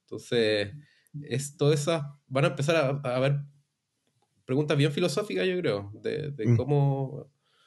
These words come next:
Speaker 1: de cómo afrontar la vida.
Speaker 2: Nosotros, por ejemplo, estamos grabando en un día viernes y tú no trabajáis los viernes, tú trabajáis de lunes a
Speaker 1: No.
Speaker 2: jueves,
Speaker 1: Sí.
Speaker 2: regularmente. O, o
Speaker 1: Sí.
Speaker 2: eso es lo común, ¿no? Como
Speaker 1: Sí.
Speaker 2: en, en
Speaker 1: Sí.
Speaker 2: Bain, en Spike,
Speaker 1: En
Speaker 2: traían
Speaker 1: Spike,
Speaker 2: eso.
Speaker 1: claro.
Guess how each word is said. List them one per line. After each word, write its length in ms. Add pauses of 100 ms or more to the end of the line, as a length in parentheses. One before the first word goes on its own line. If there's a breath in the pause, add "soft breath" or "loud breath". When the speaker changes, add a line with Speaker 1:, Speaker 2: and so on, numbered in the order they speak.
(220)
Speaker 1:
de 80
cómo 160
afrontar 300
la 100
vida. 320 (680)
Speaker 2:
Nosotros, 360
por 140
ejemplo, 240
estamos 300
grabando 320
en 60
un 140
día 180
viernes 440
y 80
tú 140
no 100
trabajáis 340
los 140
viernes, 300
tú 100
trabajáis 360
de 120
lunes 320
a 60
Speaker 1:
No. 20
Speaker 2:
jueves, 300 (440)
Speaker 1:
Sí. 220
Speaker 2:
regularmente. 580 (220 loud breath)
O, 380
o 20
Speaker 1:
Sí. 60 (200)
Speaker 2:
eso 160
es 60
lo 80
común, 280
¿no? 180 (100)
Como 300
Speaker 1:
Sí. 380
Speaker 2:
en, 260
en 120
Speaker 1:
Sí. 60
Speaker 2:
Bain, 160
en 120
Spike, 440 (320 loud breath)
Speaker 1:
En 140
Speaker 2:
traían 380
Speaker 1:
Spike, 40
Speaker 2:
eso. 220
Speaker 1:
claro. 260